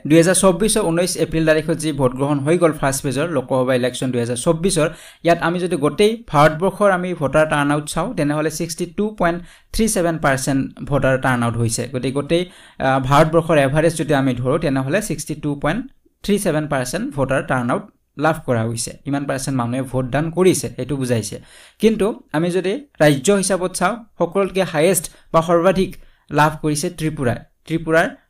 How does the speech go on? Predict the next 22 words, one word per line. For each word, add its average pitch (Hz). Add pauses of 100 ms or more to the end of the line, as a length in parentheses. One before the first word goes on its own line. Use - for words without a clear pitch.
(160)
হায়েষ্ট 165
ভোটাৰ 156
টাৰ্ণআউট 147 (280)
প্ৰথম 147
ফেজত 143 (320)
আৰু 131
পাৰ্চেণ্টেজটো 143
হৈছে 123 (100)
এইটি 143
পইণ্ট 147
ওৱান 127
ছেভেন 123
পাৰ্চেণ্ট। 117
গতিকে 143 (300)
এইটি 151
পাৰ্চেণ্টৰো 156
ওপৰত 160 (640)
তেওঁলোকৰ 135 (140)
লোকসকলে, 139
ব্যক্তিসকলে 127 (460)
বা 123
নাগৰিকসকলে 127